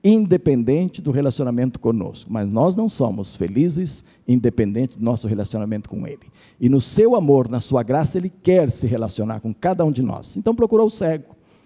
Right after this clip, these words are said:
e disse: "Você crê no Filho do Homem?" E como a obra não era completa ainda, "Mas quem é ele para que eu creia?"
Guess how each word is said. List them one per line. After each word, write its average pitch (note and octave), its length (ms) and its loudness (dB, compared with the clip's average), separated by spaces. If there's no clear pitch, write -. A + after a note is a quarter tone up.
e D#3+ 40 -6
disse: D#3+ 180 0
"Você F#3+ 240 4
crê G3 200 4
no G#3 120 0
Filho E3+ 200 0
do E3+ 120 4
Homem?" G3+ 320 0
E D#3 80 2
como G3+ 240 2
a F3 60 4
obra C3+ 260 4
não C3 200 0
era B2 160 0
completa D3 480 -2
ainda, A3 160 -4
"Mas C4 140 -4
quem A3 200 -6
é E3+ 100 0
ele G#2+ 440 -4
para G#2 220 -4
que G#2+ 240 -4
eu G2+ 160 -2
creia?" G2 580 -8